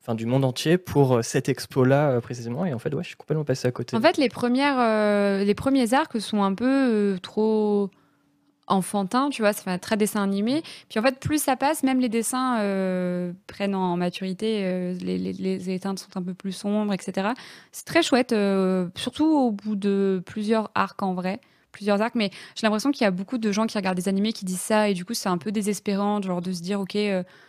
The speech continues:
Speaker 2: faut que, à chaque fois, faut que tu passes les premiers épisodes, et puis après, t'es dedans, quoi.
Speaker 1: Ouais.
Speaker 2: Du coup, faut quand même se les, se les farcir, hein.
Speaker 1: Ok.
Speaker 2: Mais après, c'est fun, hein. Franchement, c'est, c'est, c'est drôle et ça se regarde bien. Et, et oui, voilà, euh,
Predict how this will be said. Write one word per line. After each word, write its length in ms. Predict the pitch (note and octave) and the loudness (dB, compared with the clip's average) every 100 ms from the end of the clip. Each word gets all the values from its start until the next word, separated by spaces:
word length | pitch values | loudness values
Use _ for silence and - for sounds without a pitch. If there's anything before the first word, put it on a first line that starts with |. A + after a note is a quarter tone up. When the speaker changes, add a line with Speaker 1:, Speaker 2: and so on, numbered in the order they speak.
| _ _ _ _ | _ _ _ _
Speaker 2:
faut 300 | - - F#3+ | -20 -14 -8
que, 80 | G3 | -2
à 80 | G3 | 0
chaque 240 | - A#3+ | 2 0
fois, 300 | - A#3 A#3+ | -2 2 2
faut 120 | - | 0
que 60 | G3 | -8
tu 120 | - | -10
passes 280 | F#3+ G#3 G3+ | 0 0 2
les 120 | G3+ | -4
premiers 440 | F#3 - G3 G3+ F#3+ | -4 -4 0 0 -2
épisodes, 400 | F#3 F3+ G3 F#3+ | -6 0 0 0
et 60 | |
puis 140 | F#3 G3 | -4 0
après, 280 | - G3+ | 0 0
t'es 140 | F#3 F#3 | -2 -6
dedans, 220 | E3 F3 | -6 -8
quoi. 180 | F3 - G3 _ _ | -8 -14 -16 _ _
Speaker 1:
Ouais. 100 | B2 A#2+ | -4 -2
Speaker 2:
Du 100 | G3+ | -2
coup, 80 | B3+ | 0
faut 140 | A#3+ | 0
quand 120 | G#3+ | 4
même 200 | G#3 A3+ | 4 4
se 120 | A3+ G#3+ | 2 -2
les, 120 | G3 G3 | -4 -4
se 100 | - | -4
les 60 | |
farcir, 400 | G#3 G#3 - F#3+ | -2 -2 -4 -8
hein. 80 | - - _ - | -12 -18 _ -16
Speaker 1:
Ok. 160 | E3 - | -12 0
Speaker 2:
Mais 200 | F3 A#3+ | 4 4
après, 240 | G#3+ A#3 F#4 | 4 0 0
c'est 160 | D#4+ | 0
fun, 260 | - D#4+ C#4 | 2 2 2
hein. 80 | G3+ | 0
Franchement, 320 | - G3+ D4 | -4 0 0
c'est, 340 | - G#3 F#3+ | 0 0 0
c'est, 200 | F3+ G3 | 0 -2
c'est 160 | F3+ F#3 | -2 -2
drôle 420 | F3 G3 A3 C4 | 0 2 2 2
et 220 | G#3+ G3 | 2 0
ça 180 | F#3 F#3+ | 0 -4
se 80 | F#3 | -2
regarde 320 | F#3+ F3+ F3+ | -2 0 0
bien. 340 | F#3 G#3+ B3 A#3+ | 0 2 2 2
Et, 200 | G3 F3 - - - - | 0 -2 -6 -20 -20 -2
et 140 | G3 | 0
oui, 120 | G#3 | 2
voilà, 340 | G#3 G3+ G3+ G3 | 2 2 2 0
euh, 360 | F3+ F3+ F#3 | -2 -2 -6